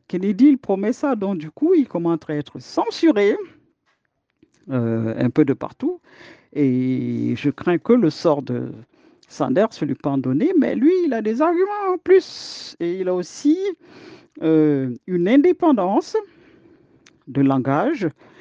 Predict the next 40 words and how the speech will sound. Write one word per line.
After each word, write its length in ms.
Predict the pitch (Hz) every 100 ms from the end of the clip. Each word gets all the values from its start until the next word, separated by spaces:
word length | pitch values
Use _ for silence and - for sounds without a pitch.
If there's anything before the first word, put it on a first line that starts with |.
| - _
et 100 | 143
de 80 | 131
position 640 | 123 139 113 117 - 208 277
qui 140 | 160
lui 100 | 120
permet 360 | - 117 127 131
quand 160 | 131
même, 400 | 123 190 269 185 123 - _ _
euh, 400 | 123 123 113 113 107
vraiment, 520 | - 185 202 175 170
vraiment 580 | 113 147 135 120 110 143 _ _ -
de 160 | 120
mettre 500 | 131 147 156 - 135 110
Joe 160 | 147
Biden 480 | 120 127 123 147 170 -
très, 200 | - 262
très, 200 | 269 220
très 280 | - 180 156
en 120 | 151
difficulté. 720 | 135 147 147 - 117 - 202
Et 80 | 175
je 100 | 135
vais 100 | 127
voir 300 | 117 160 -
comment 200 | 151 135
ils 100 | 131
vont 140 | 113
faire 220 | 104 202 220
parce 200 | 135 -
qu'ils 100 | 135
feront 260 | - 117
peut-être 200 | 131 123
pas 120 | -
des 140 | 202 160
<laughs> 0 |
primaires, 560 | 135 - 202 196 320 - - - -
mais 100 | 143
Kennedy 420 | 143 143 127 117 135
sera 200 | - 123
candidat 420 | 123 113 175